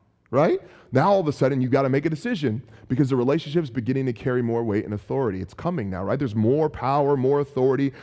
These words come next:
behind your relationship. The longer you date them, the more power they have. And not just power in the relationship, power over your emotions. Now, think about it. If, if someone's unfaithful to you in the first week, it sucks.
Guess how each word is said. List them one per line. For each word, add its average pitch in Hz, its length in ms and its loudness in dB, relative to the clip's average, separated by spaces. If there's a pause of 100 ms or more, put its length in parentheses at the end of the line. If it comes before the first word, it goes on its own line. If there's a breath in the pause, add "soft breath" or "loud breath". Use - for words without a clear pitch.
(140 loud breath)
behind 127 380 0
your 131 120 2
relationship. 139 580 0
The 120 80 -2
longer 160 260 2
you 151 160 0
date 170 320 0
them, 123 260 0 (260 loud breath)
the 135 60 -2
more 127 160 2
power 165 380 2
they 123 140 2
have. 95 240 0
And 139 100 0
not 359 140 0
just - 180 -4
power 175 240 2
in 175 80 0
the 135 60 2
relationship, 139 400 0
power 143 260 2
over 117 140 0
your 113 80 2
emotions. 107 560 -4 (1160 soft breath)
Now, 143 220 4
think 190 300 0
about 104 280 0
it. - 120 -6 (380)
If, - 280 -2
if 143 100 -2
someone's 175 280 2
unfaithful 170 500 0
to 147 60 2
you 147 160 2
in 127 80 0
the 120 60 -4
first 135 200 0
week, 165 240 2
it 135 120 0
sucks. - 680 0